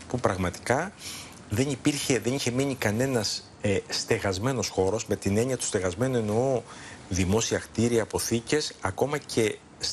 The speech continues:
ε, υπόστεγα στο λιμάνι του Πειραιά, Θεσσαλονίκης και άλλων πόλεων. Δηλαδή, και κάποιοι ακόμα στο ύπαιθρο, δηλαδή ούτε καν δεν είχαν τη δυνατότητα να έχουν μια σκηνή. Οι σκηνές θα έρθουν αργότερα,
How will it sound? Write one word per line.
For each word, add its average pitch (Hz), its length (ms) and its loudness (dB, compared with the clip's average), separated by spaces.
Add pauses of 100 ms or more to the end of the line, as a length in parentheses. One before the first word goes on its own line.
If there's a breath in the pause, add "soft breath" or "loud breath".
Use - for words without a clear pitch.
(240)
ε, 110 120 2 (160)
υπόστεγα 151 880 0 (160)
στο - 240 -2
λιμάνι 120 320 2
του 120 120 -8
Πειραιά, 117 540 2 (340 loud breath)
Θεσσαλονίκης 117 840 -2 (160)
και - 120 2
άλλων 113 220 -2
πόλεων. 87 360 0
Δηλαδή, 101 400 2 (320 loud breath)
και - 100 0
κάποιοι 165 300 0
ακόμα 156 240 -2
στο 139 140 -2
ύπαιθρο, 95 380 -2
δηλαδή 98 260 0
ούτε 127 160 -2
καν 127 360 -2
δεν 117 140 0
είχαν 127 180 -2
τη 113 80 -2
δυνατότητα 101 380 -2
να 127 60 2
έχουν 123 140 -2
μια 127 100 2
σκηνή. 104 340 0
Οι 92 40 0
σκηνές 110 340 0
θα 117 80 -2
έρθουν 120 200 -2
αργότερα, 107 520 0